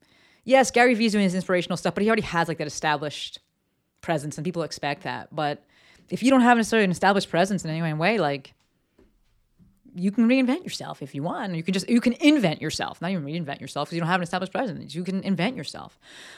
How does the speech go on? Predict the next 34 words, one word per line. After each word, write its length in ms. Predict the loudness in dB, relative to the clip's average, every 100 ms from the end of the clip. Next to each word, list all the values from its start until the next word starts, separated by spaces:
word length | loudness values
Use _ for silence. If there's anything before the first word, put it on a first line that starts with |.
| -2
Right? 80 | 4
I'm 80 |
not 140 | 4 4
saying, 380 | 0 2 -2 -2
you 80 | -2
know, 80 | -2
necessarily, 360 | -4 -2 -2 -2
like, 160 | 0
don't 260 | 2 2 0
sell 240 | 0 2
on 160 | 2 0
there, 180 | -2 0
but 420 | 0 0 -4 -18 _ _ _ _ _ _ -20 _ _ _ _
I 60 | 2
think 180 | 4 4
if 80 |
you're 100 | 2
looking 260 | 4 4 2
to 80 | 2
use 140 | 0
this 100 | -2
for 100 | -6
business, 640 | -4 -4 -4 -6 -8 -14 -16 -4
maybe 520 | 0 2 0 -2 -4 -6
just 240 | -6 -4
look 240 | -6 -6 -8
to 560 | -4 -4 -4 -6 -10
use 800 | -8 -6 -4 -4 -6 -4 -4 -4 -6
the 100 | -12
platform 580 | -2 -2 -2 -6 -6 -8
to 640 | -8 -8 -8 -8 -12 -14 -12
share 560 | 2 2 4 0 -2
and 140 | -2 0
then 260 | -2 -4